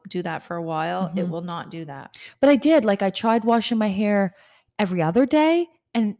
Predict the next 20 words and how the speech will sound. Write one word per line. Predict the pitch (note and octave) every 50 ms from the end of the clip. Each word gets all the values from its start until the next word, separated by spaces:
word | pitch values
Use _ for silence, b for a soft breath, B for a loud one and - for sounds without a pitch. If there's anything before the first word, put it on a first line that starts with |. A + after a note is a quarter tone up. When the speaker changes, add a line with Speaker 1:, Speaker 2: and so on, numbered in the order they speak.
| _ _ -
Speaker 2:
like, | A#3 A#3 A3 A3 -
I | A3
did | G3+ - A#3+ A#3+
it | B3+ - -
for, | B3+
like, | A#3+ A#3 A3 G#3+
a |
year, | G#3 F3 G3 G3+ B3 B3+ - - - - _
and | - G#3 A3
it's | - -
still | - - - - G#3+ A#3 A#3+ A3+ - - - _ _ _ _ _ _ _ _ _ _ _ _ _ _ _ _ _ _ _
Speaker 1:
Did | - G3+ G3
you | G3+
put | - G3+ F#3+
conditioner | _ G3+ G3+ F#3 F3+ F3+ - - G3+ G3 G#3+
in | A3 A#3+
it? | B3+ C#4 D4+
Speaker 2:
I | G3+
have | F#3+ F#3+ G3 A3+ C4 - - -
to. | - -